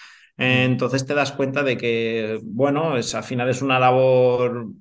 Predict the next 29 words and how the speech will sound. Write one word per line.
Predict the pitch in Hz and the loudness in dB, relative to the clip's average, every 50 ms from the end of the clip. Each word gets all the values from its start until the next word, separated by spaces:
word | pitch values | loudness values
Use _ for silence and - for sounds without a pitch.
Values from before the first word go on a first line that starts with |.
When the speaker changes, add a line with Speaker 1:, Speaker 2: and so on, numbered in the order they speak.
| _ _ _ | _ _ _
Speaker 2:
muy | 127 127 127 127 | -6 -2 0 2
buena, | 127 139 165 170 180 185 175 | 2 4 4 2 2 2 0
a | 151 | 0
veces | 135 127 131 139 131 | 0 -2 -2 -4 -6
está | - - - 131 | -6 -4 -4 -4
un | 127 131 | -2 -2
poco | 135 117 120 123 123 123 123 117 113 113 - - - - | -2 -2 0 2 4 4 4 2 2 -2 -8 -12 -14 -12
escondida, | - 120 131 - 127 131 156 185 180 156 143 | -12 -12 -8 -4 -2 0 2 2 2 2 2
¿no? | 147 165 175 | 2 0 0
Porque | - - 127 113 139 127 123 120 120 110 95 107 | 0 0 -2 -2 -2 -2 0 0 0 -2 -2 -4
es | 120 - | -6 -6
un | 143 139 135 131 | -8 -6 -4 -4
mundillo | 131 131 131 131 127 131 131 | -2 -2 -2 -2 -2 -2 -2
un | 127 113 | -2 -2
poco | 131 135 117 127 127 127 127 123 | -2 -4 -2 0 2 2 2 2
desconocido, | 123 123 - 127 123 120 117 - 170 175 156 143 135 | 0 -2 -4 -8 -8 -8 -4 -2 -2 0 0 0 0
a | 127 117 | 0 -2
veces | 120 113 123 127 123 | -2 -4 -4 -4 -6
es | 123 127 | -4 -4
lo | 127 117 | -2 -2
típico | 117 127 120 131 120 120 117 117 | -2 -4 -4 -2 0 0 2 2
de, | 117 110 110 110 110 | 0 0 -2 -2 0
"¿Ya | 131 151 | 0 -2
vas | 165 160 | -2 -4
a | 170 | -6
jugar | 160 170 170 165 | -6 -6 -6 -6
con | 165 160 156 | -4 -4 -4
el | 151 - | -4 -2
perrito?". | - 131 123 143 156 - 131 117 101 95 - - | -2 -2 -2 -2 -2 -2 -2 -2 -2 -4 -6 -10